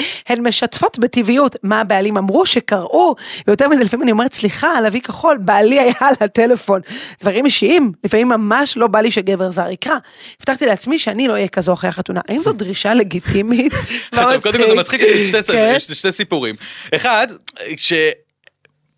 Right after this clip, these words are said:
Speaker 2: אה, זה מחזיר אותי גם לפודקאסט של הרבנית, אה,
Speaker 1: נו.
Speaker 2: שדיברנו על זה. סתם, שאני לא חושב שאישה צריכה, אה, להסתכל, לא מלשון של, אה,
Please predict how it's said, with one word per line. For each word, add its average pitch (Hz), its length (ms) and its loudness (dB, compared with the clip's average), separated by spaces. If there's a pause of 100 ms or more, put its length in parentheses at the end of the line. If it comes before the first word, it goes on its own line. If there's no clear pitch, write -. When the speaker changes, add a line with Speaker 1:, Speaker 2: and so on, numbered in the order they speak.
(380)
Speaker 2:
אה, 147 340 -2
זה 160 180 -2
מחזיר 160 240 0
אותי 202 100 0
גם 190 120 -2
לפודקאסט 190 340 -4
של 175 80 -2
הרבנית, 147 540 -2
אה, 131 100 -2
Speaker 1:
נו. 123 60 -2
Speaker 2:
שדיברנו 160 480 0
על 131 100 -2
זה. 117 220 -4
סתם, 285 320 0
שאני 143 180 -2
לא 180 80 -6
חושב 254 220 -8
שאישה 120 360 -4
צריכה, 107 520 -2
אה, 98 160 -6
להסתכל, 107 340 -6
לא 139 120 0
מלשון 160 500 -2
של, 131 180 -2
אה, 127 60 -2